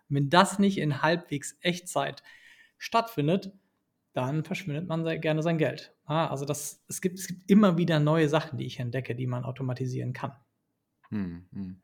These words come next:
Speaker 2: Wie lang oder wie groß war so die Hürde, dich in solche Tools einzuarbeiten? Auch so Integromat ist ja, geht ja eher in die technische Richtung. Wie schwer war der Einstieg für dich?
Speaker 1: Äh, ich hab die Eigenschaft, dass ich in sehr kurzer Zeit dann mich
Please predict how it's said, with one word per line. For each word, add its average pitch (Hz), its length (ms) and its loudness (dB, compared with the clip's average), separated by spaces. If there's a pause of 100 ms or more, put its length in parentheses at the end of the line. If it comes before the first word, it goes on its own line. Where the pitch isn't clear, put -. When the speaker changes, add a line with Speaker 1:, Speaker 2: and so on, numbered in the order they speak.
(420)
Speaker 2:
Wie 98 100 -2
lang 107 400 2
oder 95 200 -4
wie 104 100 -2
groß 104 320 -2
war 98 100 2
so 98 80 -4
die 95 180 -2
Hürde, 113 240 0
dich - 140 -6
in 104 60 -2
solche 101 200 -4
Tools - 240 -8
einzuarbeiten? 107 520 -6
Auch 90 100 -6
so 98 120 -6
Integromat 107 600 -4
ist 95 120 -8
ja, 98 140 -4
geht 92 200 -8
ja 92 80 -2
eher 101 200 -2
in 98 60 0
die 92 80 -4
technische 110 420 -6
Richtung. 120 460 -4 (680)
Wie 104 420 -10
schwer 101 340 0
war 95 100 0
der 90 100 0
Einstieg 101 320 -6
für 113 80 -10
dich? 131 280 -10 (260)
Speaker 1:
Äh, 147 420 2
ich - 300 0
hab 180 200 -2
die 165 140 0
Eigenschaft, 170 460 2
dass 147 220 -2
ich 147 320 -2
in 143 180 0
sehr 156 240 4
kurzer 180 380 0
Zeit 160 340 2
dann 147 180 2
mich 147 320 -2